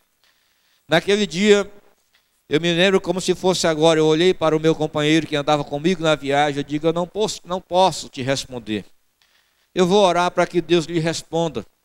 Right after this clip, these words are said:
para que Deus lhe faça entender o motivo pelo qual nós temos doado a nossa vida para com a obra missionária."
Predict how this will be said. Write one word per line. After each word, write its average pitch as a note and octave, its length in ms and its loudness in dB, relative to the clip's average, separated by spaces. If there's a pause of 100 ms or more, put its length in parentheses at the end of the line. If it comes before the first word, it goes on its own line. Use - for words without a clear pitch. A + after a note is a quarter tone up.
(760)
para C#3+ 160 2
que D#3+ 100 -4
Deus D#3+ 220 0
lhe D#3+ 80 -6
faça E3 360 0
entender D#3 440 -4
o D#3 60 -4
motivo D3+ 580 -4
pelo C#3+ 300 0
qual D3 440 -2 (560)
nós D3 220 0
temos D#3+ 240 -6
doado D3 400 2
a C#3 40 -2
nossa C3+ 320 -2
vida C3 240 0
para C3 280 -2
com C#3 120 -6
a C3 80 0
obra A#2+ 260 0
missionária." F#2+ 600 -8